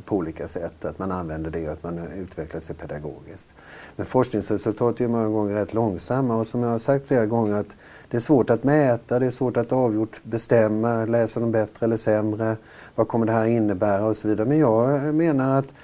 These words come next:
med tanke på de, det samhälle och den värld vi lever i så måste vi också hantera de förändringar som finns i den värld som finns utanför klassrummet och hantera det i klassrummet på ett sånt sätt så att vi möter och hanterar det på ett bra sätt.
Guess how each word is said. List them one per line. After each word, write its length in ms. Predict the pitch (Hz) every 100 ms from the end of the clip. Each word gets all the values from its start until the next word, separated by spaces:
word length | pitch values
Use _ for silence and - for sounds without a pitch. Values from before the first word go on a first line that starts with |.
| - - - - -
med 140 | 151
tanke 320 | 180 156 -
på 100 | -
de, 340 | 151 156 135 127
det 140 | 156
samhälle 440 | 139 165 156 117 117
och 60 |
den 180 | 135 139
värld 240 | 135 127 107
vi 100 | 131
lever 340 | 127 95 98
i 120 | 110
så 300 | 110 123 120
måste 320 | 117 139 139
vi 80 | 110
också 360 | 135 110 - 113
hantera 600 | 135 131 110 87 98 131
de 180 | 143 117
förändringar 480 | 131 117 107 107
som 180 | 113 120
finns 280 | 120 104 -
i 40 |
den 180 | 120 110
värld 260 | 110 95 87
som 160 | -
finns 240 | 113 110 127
utanför 360 | 123 95 85
klassrummet 600 | 90 123 123 107 98 104
och 80 | 120
hantera 420 | 127 120 101 98
det 240 | 131 110 107
i 60 |
klassrummet 540 | 104 113 110 101 92 92
på 60 |
ett 80 | 101
sånt 220 | - 92
sätt 220 | - 90 82
så 80 |
att 160 | 90 -
vi 60 | 95
möter 540 | 117 87 76 - 110
och 340 | 107 113 104 -
hanterar 480 | 117 110 82 80 143
det 160 | 117
på 160 | 80 85
ett 120 | 85
bra 160 | 78 73
sätt. 200 | -